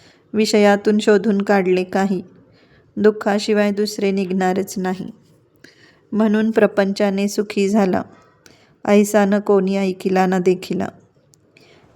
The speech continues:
ज्याची धरावी आस, त्याचे बनावे लागे दास. दास विषयाचा झाला,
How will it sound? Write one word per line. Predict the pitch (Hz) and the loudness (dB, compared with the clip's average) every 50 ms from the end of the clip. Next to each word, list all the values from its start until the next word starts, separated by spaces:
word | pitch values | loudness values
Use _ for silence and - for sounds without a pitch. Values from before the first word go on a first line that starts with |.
| _ - 196 | _ -6 2
ज्याची | 208 208 202 196 202 - 214 | 2 4 2 2 0 -4 -2
धरावी | 202 208 214 208 202 202 196 202 208 | 2 2 4 4 4 2 2 0 0
आस, | 208 202 202 202 - - 220 208 208 208 208 - - _ _ _ | 0 0 -2 -4 -6 -6 -6 -6 -6 -6 -10 -14 -20 _ _ _
त्याचे | 196 196 190 190 - 202 196 | -4 -4 -4 -4 -4 -4 -2
बनावे | 185 196 190 185 185 185 185 196 190 185 | -2 -2 -2 -2 -2 -2 0 -2 -2 0
लागे | 190 185 185 196 208 | 0 -2 0 0 -2
दास. | 202 202 202 180 185 190 - - - - - - _ _ _ _ _ _ _ _ _ _ _ _ _ _ _ _ _ _ _ - - - - - _ _ _ _ _ | 0 0 0 0 0 -2 -6 -8 -8 -10 -10 -14 _ _ _ _ _ _ _ _ _ _ _ _ _ _ _ _ _ _ _ -20 -20 -20 -20 -20 _ _ _ _ _
दास | 196 196 202 202 208 208 - 220 | 0 2 2 2 2 0 -2 -4
विषयाचा | 214 214 208 220 202 196 196 196 - 208 202 | -4 -4 -2 -2 0 0 -2 -2 0 -2 0
झाला, | 202 220 208 208 196 196 196 202 | 2 2 2 4 2 2 0 -2